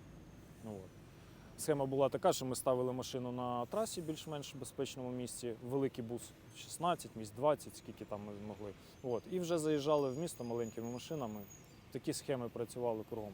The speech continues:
І в Лисичанську, і в Сєвєродонецьку. На той момент, е, вже, звісно, ці міста були окуповані, був Солідар. От.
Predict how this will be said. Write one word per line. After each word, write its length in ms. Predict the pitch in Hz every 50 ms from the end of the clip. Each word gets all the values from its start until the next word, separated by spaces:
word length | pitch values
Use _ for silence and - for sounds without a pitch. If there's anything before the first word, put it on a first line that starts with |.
| 95
І 40 | 104 117
в 20 |
Лисичанську, 800 | 127 113 - 123 - - 160 160 151 135 - - - 135 131 120
і 20 |
в 60 | 110 -
Сєвєродонецьку. 840 | - 110 104 104 107 104 104 127 135 156 160 147 - - - - 117 107 - -
На 100 | 120 117
той 180 | 110 - 170 160
момент, 360 | 135 123 123 123 127 120 110 - - 117
е, 1040 | 110 107 104 107 101 98 - - - - - - - - - - - - - 110 107 110 110 104 104 107 113
вже, 180 | 110 117 117
звісно, 360 | 104 101 113 110 - - 104 95
ці 100 | - -
міста 360 | 104 104 98 - - - 104 95
були 200 | 98 104 107 107
окуповані, 600 | 107 - 139 139 - 185 180 143 113 104 101 95 107 - - - - 120
був 120 | 120 -
Солідар. 380 | - - 110 104 95 98 90 87 - - - - - - - - - - - - - - - - - 123 120
От. 180 | 120 113 101